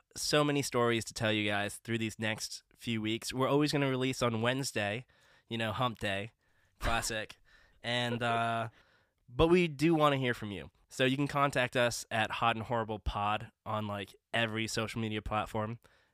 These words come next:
Speaker 1: or you could even reach out to hot and horrible at gmail dot com. Please rate our podcast five stars. You know, even this intro podcast, which is so important, <laughs> so important. And, uh,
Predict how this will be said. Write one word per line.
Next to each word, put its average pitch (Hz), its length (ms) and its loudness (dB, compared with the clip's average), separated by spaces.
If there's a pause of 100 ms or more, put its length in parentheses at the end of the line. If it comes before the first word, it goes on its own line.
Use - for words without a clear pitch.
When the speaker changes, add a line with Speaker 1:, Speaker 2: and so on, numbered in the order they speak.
(140)
Speaker 1:
or 120 360 -2
you 120 140 -6
could 120 120 -8
even 113 500 -6
reach 117 220 -6
out 110 240 0
to 107 380 -6
hot 113 240 0
and 107 80 -8
horrible 107 500 -4
at 101 160 -6
gmail 98 400 -6
dot - 180 -10
com. - 280 -16 (640)
Please 160 280 4
rate 151 180 4
our 135 140 6
podcast 123 640 -6
five 123 280 0
stars. 110 420 -8 (320)
You 120 100 -4
know, 113 220 -2 (420)
even 151 200 4
this 151 160 4
intro 131 440 4
podcast, 127 680 0
which 123 180 -2
is 123 100 -2
so 139 300 -2
important, 87 460 -14 (800)
<laughs> 123 280 2
so 139 400 2
important. 87 400 -8 (540)
And, 120 340 0
uh, 113 360 0